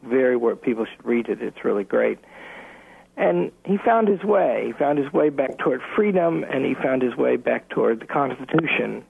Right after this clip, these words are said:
and the Declaration of Independence. And he became again fully his grandfather's son, which is the action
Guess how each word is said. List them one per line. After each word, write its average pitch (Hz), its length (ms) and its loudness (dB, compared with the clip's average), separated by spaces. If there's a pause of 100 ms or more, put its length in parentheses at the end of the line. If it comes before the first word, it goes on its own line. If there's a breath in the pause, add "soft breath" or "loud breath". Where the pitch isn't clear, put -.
and 117 100 -6
the 117 60 0
Declaration 120 480 -2
of 127 60 4
Independence. 123 540 0 (800 loud breath)
And 131 320 0 (120)
he - 360 -4 (100)
became 185 440 2
again 160 380 2 (100)
fully 151 320 4
his 143 160 2
grandfather's 123 720 0 (400)
son, 120 400 0
which 135 220 -2
is - 120 0 (100)
the 113 120 -4
action 110 600 -4